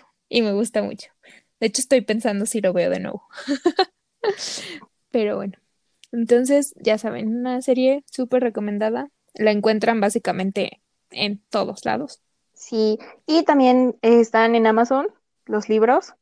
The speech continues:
Speaker 2: por si, pues, quieren ya así como no solamente ver la serie.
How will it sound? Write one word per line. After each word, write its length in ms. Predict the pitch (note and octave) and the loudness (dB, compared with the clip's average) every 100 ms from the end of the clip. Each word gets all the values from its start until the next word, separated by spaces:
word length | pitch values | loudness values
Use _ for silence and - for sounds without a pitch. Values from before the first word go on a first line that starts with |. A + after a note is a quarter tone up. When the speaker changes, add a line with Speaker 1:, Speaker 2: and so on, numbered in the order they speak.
| _ _ _ | _ _ _
Speaker 2:
por 160 | A3+ A#3+ | -4 -4
si, 140 | G#3+ | -6
pues, 240 | - G#3+ | -6 -8
quieren 380 | - A3+ G#3 A3 _ _ _ _ _ _ _ - | -4 -4 -4 -6 _ _ _ _ _ _ _ -2
ya 180 | G#3 | 0
así 200 | G3 - | 0 -2
como 320 | A3 G3+ - - _ _ - | -8 -8 -8 -14 _ _ -4
no 160 | G#3+ | -4
solamente 420 | G#3+ A3 G#3 G#3 | 0 0 0 -2
ver 120 | G#3+ G3+ | -2 -2
la 100 | G#3+ | 0
serie. 360 | C#4 C#4+ C#4+ | 0 0 -2